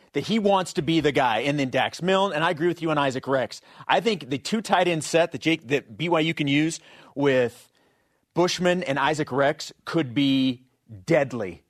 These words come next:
I mean, they could destroy some defenses with both of those guys.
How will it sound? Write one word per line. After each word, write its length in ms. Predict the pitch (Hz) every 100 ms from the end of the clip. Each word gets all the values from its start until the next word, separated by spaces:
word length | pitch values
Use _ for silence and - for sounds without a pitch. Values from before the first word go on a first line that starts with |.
| -
I 120 | 151
mean, 300 | 143 135 131
they 340 | 139 117 170 208
could 340 | - 175 135
destroy 680 | 139 127 - - 147 143 139
some 220 | - 127
defenses 680 | 120 123 117 101 - 107 92
with 360 | 113 123 110
both 380 | 107 104 135 120
of 120 | 113
those 280 | 98 104 101
guys. 380 | - 95 78 -